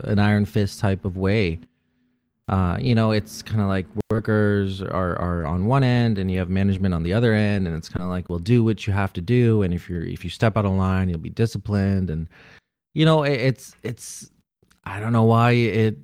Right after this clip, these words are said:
needed to be like that in the first place, but it's changing. And over the last ten years, uh, I found that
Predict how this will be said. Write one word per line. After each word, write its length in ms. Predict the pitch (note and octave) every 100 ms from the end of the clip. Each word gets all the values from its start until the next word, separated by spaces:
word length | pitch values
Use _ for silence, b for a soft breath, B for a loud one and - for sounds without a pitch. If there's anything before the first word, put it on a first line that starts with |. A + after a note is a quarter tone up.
| -
needed 400 | A#2+ A2+ A#2 A2+
to 60 | G#2+
be 120 | A#2
like 220 | A2+ A2
that 100 | A#2+
in 80 | G#2+
the 60 | G#2
first 400 | - D3+ D3 -
place, 340 | D3 C#3+ B2+
but 160 | - A#2+
it's 140 | -
changing. 600 | - C#3 C#3 A#2 F2+ E2
And 340 | - F#2+ G2 F#2+
over 180 | F#2+ G2
the 80 |
last 320 | G#2+ G#2+ G#2 -
ten 220 | A#2 G2+
years, 580 | G#2 G2+ G#2+ G#2 - - -
uh, 200 | F2+ -
I 180 | G#2 A2+
found 420 | - F#2+ F#2+ F#2
that 240 | F2+ -